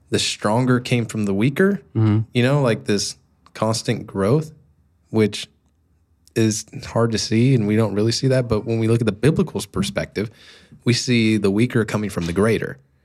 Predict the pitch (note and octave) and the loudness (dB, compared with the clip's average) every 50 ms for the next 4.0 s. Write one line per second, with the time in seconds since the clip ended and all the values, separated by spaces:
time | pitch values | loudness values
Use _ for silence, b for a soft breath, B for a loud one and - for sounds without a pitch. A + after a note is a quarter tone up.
0 | _ - A2 G#2+ G2 G#2 A#2 - - _ _ - G#2 F#2 G#2 G#2 G2+ G2+ - - | _ -4 -2 0 0 0 -2 -4 -8 _ _ -2 -2 -2 0 -2 -4 -4 -4 -4
1 | G#2+ G2 - - - - - _ B2+ A2+ - - G2+ G2 C3 C3 C3 - A2 G#2 | -4 -4 -4 -4 -8 -12 -10 _ -6 -6 -4 -4 -4 -2 0 0 0 2 2 0
2 | G2 G2 - - A2 G2 G2 G2 G2 G2 F2 - - _ _ _ _ _ _ _ | 0 0 -2 -6 -6 -4 0 0 0 0 0 -4 -10 _ _ _ _ _ _ _
3 | _ _ _ _ - G#2+ G2 - G#2+ G2+ - - F#2 G2+ G2+ F#2+ F#2 G#2 A#2+ | _ _ _ _ -2 -2 0 -2 -4 -4 -4 -2 0 0 0 0 -2 -4 -6